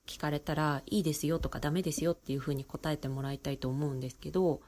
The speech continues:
そういう言い方が法律でダメなので、できないです。ただ、あの、体の仕組みとして、生理学の仕組みとして、あの、脂肪が代謝する過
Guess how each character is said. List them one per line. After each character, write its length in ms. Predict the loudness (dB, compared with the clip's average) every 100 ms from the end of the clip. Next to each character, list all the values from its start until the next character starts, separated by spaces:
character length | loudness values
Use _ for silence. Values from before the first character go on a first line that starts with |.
| -20 -20 _ _ -8
そ 180 | 0
う 40 | 2
い 80 | 0
う 60 |
言 100 | -2
い 40 | -4
方 400 | -4 -2 -2 2
が 100 | 2
法 220 | 6 4
律 200 | 4 -2
で 260 | 0 0 -2
ダ 120 | 0
メ 100 | 2
な 100 | 2
の 140 | 0 0
で、 340 | 0 0 -4 -10 -12
で 80 | -8
き 140 | -2 0
な 100 | 0
い 80 |
で 160 | -2 -4
す。 140 | -6 -14 _ _ _ _ _ _ _
た 120 | -2
だ、 280 | 0 0 0
あ 60 | -2 -12 -14
の、 800 | -6 -4 -2 -2 -4 -4 -6 -6 -10 -10
体 320 | -2 2 2
の 100 | 0
仕 100 | -2
組 180 | -2 -2
み 20 |
と 140 | -2 -6
し 40 |
て、 220 | -2 -4 -4 _ _
生 240 | -2 0
理 100 | 0
学 280 | 0 -2 0
の 100 | 0
仕 120 | -2
組 180 | -2 -2
み 80 | -2
と 160 | -4 -6
し 80 |
て、 400 | -4 0 2 2 -4 _ _ -10
あ 40 |
の、 60 | -6
脂 100 | -4
肪 440 | 0 2 4 4
が 240 | 2 0 -2 -8
代 220 | -8 -4 -2
謝 140 | -4
す 180 | -2 0
る 180 | 0 -2
過 140 | -6